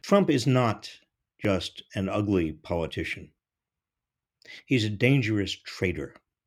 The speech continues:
You know this. You and I have lived it.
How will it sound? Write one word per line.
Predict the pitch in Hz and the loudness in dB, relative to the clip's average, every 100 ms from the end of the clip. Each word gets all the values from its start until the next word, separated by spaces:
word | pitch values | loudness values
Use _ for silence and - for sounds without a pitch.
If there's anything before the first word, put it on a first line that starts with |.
| _ _ _ _ _ _ _ - - | _ _ _ _ _ _ _ -20 -8
You | - 240 | 2 6
know | 247 143 | 8 6
this. | 101 104 - - - - _ _ _ _ _ _ _ - | 4 2 0 -4 -10 -20 _ _ _ _ _ _ _ 2
You | 147 | 6
and | 185 | 6
I | 170 | 4
have | 170 | 2
lived | 131 185 196 | 2 2 0
it. | - | -4